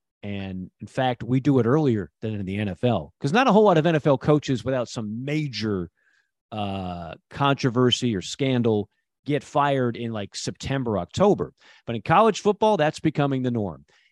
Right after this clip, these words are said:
And we have now four and five, uh,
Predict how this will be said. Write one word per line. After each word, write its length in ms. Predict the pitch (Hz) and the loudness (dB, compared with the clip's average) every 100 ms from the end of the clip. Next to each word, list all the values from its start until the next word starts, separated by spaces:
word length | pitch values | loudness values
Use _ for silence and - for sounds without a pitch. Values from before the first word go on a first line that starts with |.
| - | -8
And 160 | 123 | -4
we 160 | 123 120 | -2 0
have 240 | 123 117 | 0 -2
now 320 | 117 120 113 107 | -2 -2 -2 -4
four 540 | - 160 175 202 208 | -2 0 2 2 0
and 200 | 143 123 | -2 -4
five, 680 | - - 156 107 73 69 78 _ _ _ _ _ _ _ | -4 0 0 0 -6 -12 -20 _ _ _ _ _ _ _
uh, 480 | 117 113 107 107 | -6 -4 -2 -2